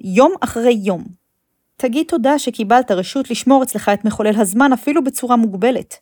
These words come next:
המנהל השתמש ברשת הפלו כדי להפציר בפניהם באופן אישי,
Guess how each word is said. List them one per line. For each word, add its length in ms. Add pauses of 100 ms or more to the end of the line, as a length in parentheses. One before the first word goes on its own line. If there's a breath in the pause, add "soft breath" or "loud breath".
(460 soft breath)
המנהל 360
השתמש 460
ברשת 420
הפלו 340
כדי 220
להפציר 540
בפניהם 380
באופן 300
אישי, 460